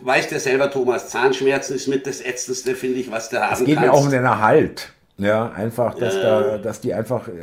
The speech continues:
Speaker 2: sauberer sind in der Nacht und da nichts rumgammelt, ja, was du nicht wegbekommst, wenn du nur Zähne putzt. Ja, also was ich meine, ist, ist Zahnseide und Zwischenraumbürsten und Mundwasser und Zahnbürste, also elektrische.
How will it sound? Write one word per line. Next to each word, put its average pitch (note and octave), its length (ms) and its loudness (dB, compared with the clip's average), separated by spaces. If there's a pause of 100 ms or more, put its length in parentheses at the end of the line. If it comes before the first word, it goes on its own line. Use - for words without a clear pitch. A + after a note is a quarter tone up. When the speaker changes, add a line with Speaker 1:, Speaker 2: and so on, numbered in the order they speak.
Speaker 2:
sauberer G#2+ 520 0
sind A2 220 -2
in G#2 80 -4
der G2 120 -2
Nacht F#2+ 380 -8
und G2+ 220 -6
da G#2+ 100 0
nichts A2 320 -6
rumgammelt, G#2+ 640 -4
ja, G#2 420 -2
was G#2 200 -4
du G#2 240 -6
nicht B2 240 -4
wegbekommst, A#2+ 640 -6
wenn G#2 260 -4
du G#2+ 120 -4
nur G#2+ 180 -2
Zähne C#3+ 260 -6
putzt. - 460 -16 (100)
Ja, F#2 240 -2
also F#2 240 -10
was G2 140 -6
ich G2+ 100 -10
meine, G2+ 240 -6
ist, F#2 200 -12
ist F2 260 -16
Zahnseide G#2 540 -4
und C#3 260 -8
Zwischenraumbürsten B2 840 -6
und F3+ 340 2
Mundwasser A#2+ 800 -4
und F3 200 0
Zahnbürste, A#2+ 1600 -6
also F#2 140 -4
elektrische. C3+ 720 -8